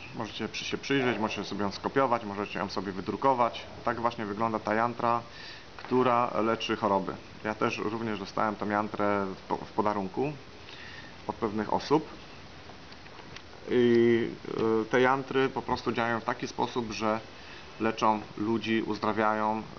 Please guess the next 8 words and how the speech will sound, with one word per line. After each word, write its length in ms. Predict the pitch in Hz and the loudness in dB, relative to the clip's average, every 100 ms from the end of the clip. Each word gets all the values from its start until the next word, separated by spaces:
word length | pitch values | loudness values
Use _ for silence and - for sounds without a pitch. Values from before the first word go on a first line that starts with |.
| 104 104 104 104 101 - | 0 2 4 4 2 0
y, 40 | |
ludzi 320 | 104 117 101 101 | 0 0 -2 -6
z, 320 | - 101 101 | -6 -6 -4
z 40 | |
wszelkiego 340 | - 104 107 107 | -2 0 2 2
rodzaju 560 | 98 104 104 104 101 - - | 4 2 4 4 2 -2 0
chorób. 280 | 101 85 - - - - - | 0 0 -6 -14 -16 -10 -4
Jed-, 140 | 101 | -4